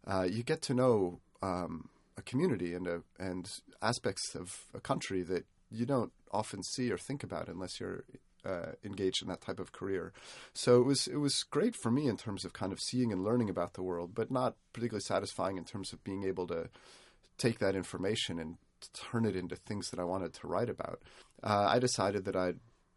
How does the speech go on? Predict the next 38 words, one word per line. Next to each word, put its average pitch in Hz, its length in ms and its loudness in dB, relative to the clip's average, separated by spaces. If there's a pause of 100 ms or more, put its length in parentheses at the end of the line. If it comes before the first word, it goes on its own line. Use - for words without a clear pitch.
(140)
try 92 180 2
to 95 60 0
go 92 100 0
back 85 260 0
to 92 120 -4
graduate 110 420 2
school, 92 360 -6
and 95 120 -2
I 92 220 0 (180)
was 113 220 -4
looking 117 300 -2
at 90 100 -4 (220)
what 101 180 0
type 101 200 -4
of - 80 -8
school 107 260 -2
I 85 80 4
could 87 200 -14
go 104 160 0
to, 87 320 -4
and, 87 260 -8 (140)
um, 92 360 -4 (420)
I 98 60 0
was 98 120 0
interested 135 340 0
in 90 60 -2
the 87 60 0
media. 90 360 0
I 95 40 4
was 98 140 -2
working 113 320 0
in 87 60 -2
the 80 80 -4
media, 90 380 -6
so 92 200 -2
I 98 60 0
ended 98 220 0
up, 87 260 0